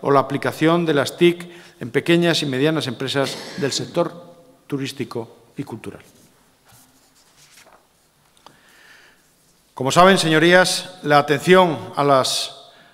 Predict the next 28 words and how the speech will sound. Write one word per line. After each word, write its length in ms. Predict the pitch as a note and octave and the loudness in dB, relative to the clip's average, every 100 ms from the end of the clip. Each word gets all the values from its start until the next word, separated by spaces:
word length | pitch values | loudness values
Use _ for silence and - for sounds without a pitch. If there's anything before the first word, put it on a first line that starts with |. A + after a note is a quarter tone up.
| _ | _
emergencias, 920 | B2+ C3 A#2 F#3 F3 F3+ F#3 E3+ - - | -8 -6 0 2 2 4 4 2 -6 -10
a 100 | C3+ | -10
través 500 | C3+ D3 E3+ - - - - - _ | -2 0 0 -2 -10 -16 -20 -20 _
del 140 | - B2+ | -10 -6
servicio 840 | C3+ C3 D#3+ D#3+ C#3+ B2+ - - - | -6 -2 -2 0 -4 -4 -12 -20 -6
uno 240 | E3 D3+ | -2 0
uno 240 | C3+ B2 A#2+ | -2 -2 2
dos 480 | D3+ F3 - - - | 4 4 0 -8 -12
de 80 | |
Castilla 320 | B2+ A#2+ D3+ C#3+ | -10 -8 -2 0
y 40 | |
León, 380 | C3 D3 D#3 C#3+ | 2 -2 -4 -6
constituye 760 | C#3 - C3+ G3 F#3+ G#3 G3+ - - - - | -8 -8 -8 -4 0 0 -2 -12 -20 -12 2
otra 760 | F#3+ F#3+ F#3+ G3+ - - - - | 2 4 2 2 -2 -14 -18 -4
de 100 | D3 | 0
las 200 | D3 D3+ | 2 0
importantes 680 | B2+ C3+ F3+ F3+ F3+ F3+ - | -4 -2 2 2 2 0 0
prioridades 840 | D3+ C#3 C#3 D3+ D#3 D#3+ D#3 - - - - | 0 2 4 4 4 2 -2 -10 -18 -20 -6
en 120 | D3 | 0
la 60 | C#3 | 0
actuación 480 | - C3+ D#3+ D#3+ | 0 -4 -2 0
del 140 | D3+ C#3 | 2 2
área 380 | C#3+ D3 D3 - | 4 4 0 -6
de 120 | C#3 A#2 | -12 -10
fomento 760 | B2 B2+ B2 B2+ B2 - _ - | -8 -10 -8 -8 -10 -14 _ -14
y 100 | B2+ | -10
medio 240 | A#2+ G#2 F#2+ | -10 -10 -12
ambiente. 320 | F#2 - | -14 -18